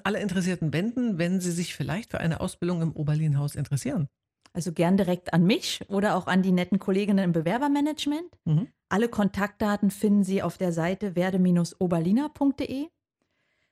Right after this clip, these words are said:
Speaker 2: Dort finden Sie die Telefonnummer, die E-Mail-Adresse, aber auch unseren WhatsApp-Kontakt.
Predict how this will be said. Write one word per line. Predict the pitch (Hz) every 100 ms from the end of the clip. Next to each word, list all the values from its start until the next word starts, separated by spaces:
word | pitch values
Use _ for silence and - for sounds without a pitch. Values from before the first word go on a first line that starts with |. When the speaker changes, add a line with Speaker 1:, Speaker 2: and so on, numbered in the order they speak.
| _
Speaker 2:
Dort | 196 196
finden | - 196
Sie | 170
die | 165
Telefonnummer, | 175 170 - 269 262 247 233
die | 185 220
E-Mail-Adresse, | 226 226 190 190 190 185 214 -
aber | 165 165
auch | 185
unseren | 175 170 165
WhatsApp-Kontakt. | 160 - 202 - - 294 - 311 _